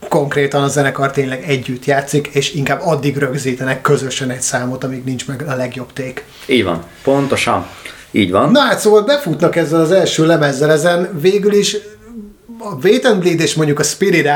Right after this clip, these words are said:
Speaker 1: Out, ez a
Speaker 2: Mhm.
Speaker 1: két olyan szám, ami a mai napig szerintem majdhogy nem minden koncerten, ö,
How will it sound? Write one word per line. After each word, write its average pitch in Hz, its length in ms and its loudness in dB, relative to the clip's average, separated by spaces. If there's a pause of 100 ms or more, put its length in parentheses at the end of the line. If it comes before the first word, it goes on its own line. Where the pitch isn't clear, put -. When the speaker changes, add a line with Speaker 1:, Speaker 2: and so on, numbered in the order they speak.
Speaker 1:
Out, 160 200 -4
ez 175 240 -2
a 156 40 2
Speaker 2:
Mhm. 147 100 0
Speaker 1:
két 165 240 4
olyan 151 240 0
szám, 156 280 0
ami 147 160 0
a 143 60 2
mai 160 280 0
napig 139 440 -4
szerintem 139 540 -2
majdhogy 143 400 0
nem 131 140 -4
minden 135 360 -2
koncerten, 131 960 -6
ö, 135 40 -6